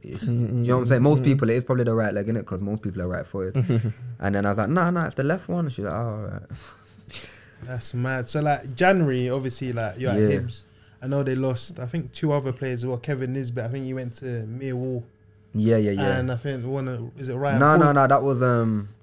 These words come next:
Speaker 1: okay. Yeah, that was the same transfer window. Sorry, I was talk-, I thought you were talking about the, the window I signed, innit?
Speaker 3: So the window you left
Speaker 1: Yeah,
Speaker 3: Hibs.
Speaker 1: yeah, yeah.
Speaker 3: Yeah, so I know Kevin Nisbet went to Millwall.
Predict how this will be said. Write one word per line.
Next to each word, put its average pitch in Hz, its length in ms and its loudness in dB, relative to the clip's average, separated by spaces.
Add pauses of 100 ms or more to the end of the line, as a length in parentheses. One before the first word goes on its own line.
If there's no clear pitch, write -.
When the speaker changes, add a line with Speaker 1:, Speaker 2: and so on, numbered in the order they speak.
(960)
Speaker 1:
okay. 117 640 2
Yeah, 120 320 4
that 123 120 6
was 135 120 0
the 135 60 -2
same 120 200 0
transfer 117 240 0
window. 110 200 0
Sorry, 110 200 2
I 113 40 4
was 117 100 0
talk-, 113 220 -2
I 117 60 -2
thought 117 140 -2
you 98 60 -2
were 101 60 -10
talking 107 180 -4
about 87 120 -4
the, 95 120 -6 (140)
the 98 60 -8
window 98 280 -4
I 92 160 -4
signed, 98 420 -6
innit? 101 200 -6
Speaker 3:
So 165 100 0
the 147 100 4
window 156 220 6
you 139 180 4
left 147 400 2
Speaker 1:
Yeah, 107 160 4
Speaker 3:
Hibs. 104 100 4
Speaker 1:
yeah, 95 100 0
yeah. 92 180 0
Speaker 3:
Yeah, 143 240 2
so 135 160 -4
I 127 100 0
know 139 320 0
Kevin 135 280 0
Nisbet 135 300 -2
went 131 180 -6
to - 80 -6
Millwall. 131 520 -2